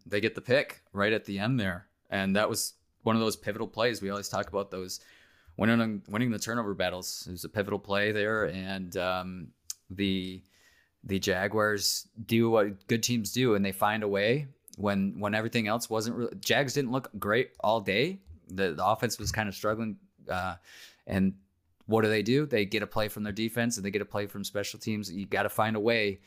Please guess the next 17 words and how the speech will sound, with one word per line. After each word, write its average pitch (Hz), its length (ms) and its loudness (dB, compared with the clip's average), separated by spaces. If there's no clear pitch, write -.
um, 87 400 -6
to, 95 160 0
to, 90 380 -6
to - 80 -10
win 98 160 -2
a 95 40 -2
game 98 240 -2
like 90 200 -8
that, 85 300 -6
and 87 320 -8
they 92 100 -4
did 95 220 -2
so. 87 260 -2
So 95 160 0
kudos 110 420 0
to 104 60 -6
them. 98 160 -4